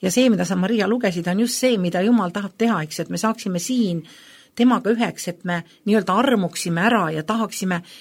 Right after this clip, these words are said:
üha rohkem ja rohkem temaga koos olla. Ja kui seal vahepeal juba, kui Shaina on seal Eenoki orus ja suhtleb Eenokiga ja, ja siis, kui Eenok taevasse võetakse,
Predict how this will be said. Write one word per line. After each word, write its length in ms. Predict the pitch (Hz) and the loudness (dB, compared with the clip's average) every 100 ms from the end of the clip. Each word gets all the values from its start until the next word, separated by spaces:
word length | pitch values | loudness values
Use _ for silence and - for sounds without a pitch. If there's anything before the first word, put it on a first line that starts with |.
| _ 254 | _ 0
üha 220 | 240 233 | 2 2
rohkem 380 | 208 247 - 175 | 2 -2 -2 -2
ja 40 | 180 | 0
rohkem 360 | 233 240 170 | -2 -2 -4
temaga 320 | 180 214 175 | -2 -2 -4
koos 360 | 151 226 185 165 | -4 -4 -2 -4
olla. 360 | 165 165 165 165 _ _ - - - - _ - | -8 -8 -12 -14 _ _ -20 -20 -20 -20 _ -10
Ja 340 | 185 180 170 - - - 165 | 0 2 2 0 -6 -8 -6
kui 140 | - 214 | -2 -2
seal 360 | 208 190 175 175 151 - - 175 | 2 2 2 -2 -6 -10 -10 -2
vahepeal 460 | 226 208 175 165 - - - - | 0 0 0 -2 -6 -12 -16 -10
juba, 280 | - 175 180 | -2 0 0
kui 420 | 180 175 170 107 | -2 -2 -2 -6
Shaina 400 | - 196 202 190 165 | -4 0 2 2 0
on 140 | 165 | -2
seal 200 | 170 165 | -4 0
Eenoki 380 | 196 185 170 156 | 2 2 0 -4
orus 320 | 160 156 151 | -4 -4 -6
ja 200 | 175 156 - - - - - - - | -6 -6 -10 -20 -20 -20 -20 -16 -12
suhtleb 380 | 175 175 185 180 | -8 -4 -2 2
Eenokiga 640 | 196 185 170 165 151 156 | 2 2 -2 -10 -8 -6
ja, 220 | 156 156 156 - - - _ - 208 185 | -4 -8 -10 -20 -20 -20 _ -18 -16 -6
ja 180 | 170 170 | 0 0
siis, 380 | - 185 175 - | 0 -2 -4 -4
kui 260 | 180 185 | 0 4
Eenok 260 | 196 180 - | 4 4 -2
taevasse 540 | 190 202 170 160 - 165 | 2 2 2 -2 -6 -4
võetakse, 680 | 165 160 - - - 175 | -4 -6 -10 -12 -10 -8